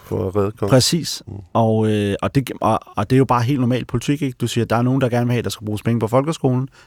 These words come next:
Speaker 2: Der er nogen, der vil have lavere skat. Så laver kommunen en prioritering, og så er det sådan, det, det bliver.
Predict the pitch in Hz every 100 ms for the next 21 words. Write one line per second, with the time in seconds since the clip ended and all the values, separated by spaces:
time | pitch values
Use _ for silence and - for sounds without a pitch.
0 | - 113 117 117 120 110 104 110 123 123
1 | 143 123 - _ - - - _ - 120
2 | 120 123 123 120 131 131 117 110 160 -
3 | 147 _ _ 95 120 127 113 - 110 110
4 | 107 101 101 104 101